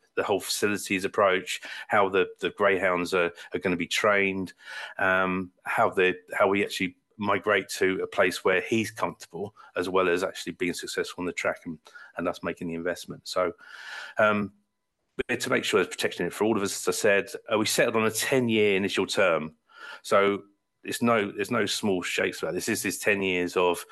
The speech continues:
this is how we're gonna do things. Um, breakpoints throughout that. So if there's something that we don't like or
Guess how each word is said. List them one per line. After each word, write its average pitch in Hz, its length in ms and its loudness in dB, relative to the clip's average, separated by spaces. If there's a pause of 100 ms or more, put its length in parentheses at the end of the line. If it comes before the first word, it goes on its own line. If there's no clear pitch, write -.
(460)
this 95 180 0
is 92 80 -6
how 92 160 2
we're 85 100 -2
gonna 85 180 0
do 87 200 0
things. 78 440 -6 (440)
Um, 90 420 2 (260)
breakpoints 113 520 2
throughout 95 460 2
that. - 300 0 (300)
So 87 360 0 (160)
if - 220 -6
there's 80 100 -8
something 82 380 -4
that 78 80 -10
we 82 60 -10
don't 90 280 -2
like 85 320 -2
or 82 240 -2